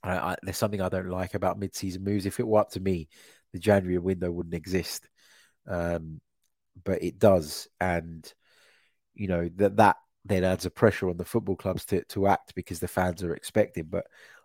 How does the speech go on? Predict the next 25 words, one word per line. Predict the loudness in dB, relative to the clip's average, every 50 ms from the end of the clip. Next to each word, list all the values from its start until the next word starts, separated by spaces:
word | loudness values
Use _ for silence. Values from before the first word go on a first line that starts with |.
| 2 6
ideally, | 8 8 10 12 12 12 12 12 10 6
if | 4 2
you | -2 -4
do | 0 2
your | 4 6 6 6
recruitment | 6 4 2 2 0 0 0 -2 -4 0
right, | 2 2 2 2 0
you | -4 -6 -2
don't | 0 0 0 0
want | 0 -2 -2 -2
to | -2 -4 -4
add | -6 -6
in | -6 -8 -4
January. | -4 -4 -4 -4 -6 -12 -14 -16 _ _ _ _ _ _ _ _ _ _ _ _ _ -8
You | -6 -6
know, | -4
January | 2 4 6 6 6 2 0 0 0 0 0
is, | -2 -4 -6
is | -8 -8 -6
seen | -6 -4 -2 -2 -2 -2
as | -2 -4
an | -2 -4
opportunity | -6 -8 -8 -10 -4 -4 -2 -2 -2 -6 -6 -10 -8
to | -4 -4 -2 -2 -4 _ _ _ -20 _ _ _ _ _ _ _ _ _ _ -4
address | -4 -4 0 4 4 6 6 4 0